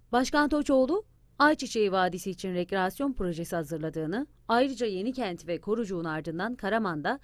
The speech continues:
Karaman Park projesini hayata geçireceğini söyledi. Sakarya Büyükşehir Belediye Başkanı Zeki Toçoğlu,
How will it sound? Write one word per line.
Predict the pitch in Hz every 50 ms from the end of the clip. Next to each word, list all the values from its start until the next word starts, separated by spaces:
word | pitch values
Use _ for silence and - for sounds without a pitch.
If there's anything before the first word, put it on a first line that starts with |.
| _ _ -
Karaman | - 240 240 262 285 277 247 196
Park | - - 196 175 170 -
projesini | - 185 175 170 151 180 175 - 233 285
hayata | 311 311 294 269 269 262 262 269
geçireceğini | 247 202 180 - 190 170 156 - 175 170 165 165
söyledi. | - - 170 160 156 160 151 165 - _ _ _
Sakarya | - - 294 285 320 320 311 302 262
Büyükşehir | 262 285 285 233 - - 262 262 247 226
Belediye | 254 254 214 254 254 254
Başkanı | 214 240 240 240 - 254 240 233
Zeki | 214 220 233 - 247 240
Toçoğlu, | 269 262 - - 180 156 143 139 214 302